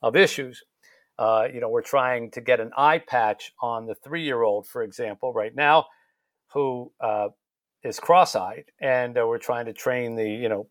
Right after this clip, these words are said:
bad eye, uh, the, the good eye to compensate for the bad eye.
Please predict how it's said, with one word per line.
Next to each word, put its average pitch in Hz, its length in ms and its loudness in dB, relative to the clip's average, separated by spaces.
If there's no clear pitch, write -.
bad 117 240 2
eye, 107 340 4
uh, 107 320 -4
the, 107 200 -4
the 107 140 -8
good 127 180 0
eye 113 220 8
to 113 160 -4
compensate 120 560 -6
for - 60 -14
the 107 80 -14
bad 107 260 -8
eye. 110 200 -8